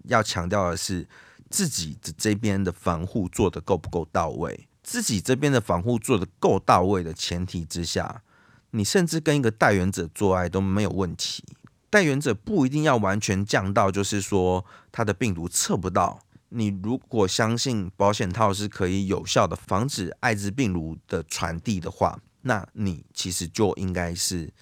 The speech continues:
跟任何有潜在带原可能的人做爱都没有问题。所以我觉得就是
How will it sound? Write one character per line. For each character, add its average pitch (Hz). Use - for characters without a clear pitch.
跟 104
任 113
何 82
有 82
潜 82
在 101
带 92
原 78
可 -
能 67
的 -
人 55
做 92
爱 87
都 90
没 80
有 76
问 80
题。 -
所 -
以 147
我 104
觉 107
得 120
就 127
是 113